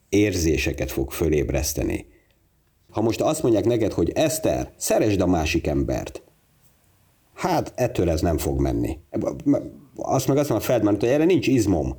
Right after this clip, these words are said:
bocsáss meg. Hát nincsen rá izmom, hiába mondod nekem. Ha azt mondod, hogy add ide, léci, a poharat, akkor oda nyúlnék, megfognám és odaadnám. De az, hogy bocsássak meg,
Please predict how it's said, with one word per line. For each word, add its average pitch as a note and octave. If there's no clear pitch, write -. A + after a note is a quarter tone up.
bocsáss E2+
meg. C#2+
Hát A2
nincsen F#3+
rá F2
izmom, F#2+
hiába A#2
mondod F2+
nekem. E2+
Ha F#2+
azt C3+
mondod, F#2
hogy F2+
add A#2
ide, G2+
léci, G#2+
a E2
poharat, A#2
akkor A#2
oda D3+
nyúlnék, C3
megfognám G#2+
és A2
odaadnám. -
De -
az, -
hogy -
bocsássak C3
meg, F2+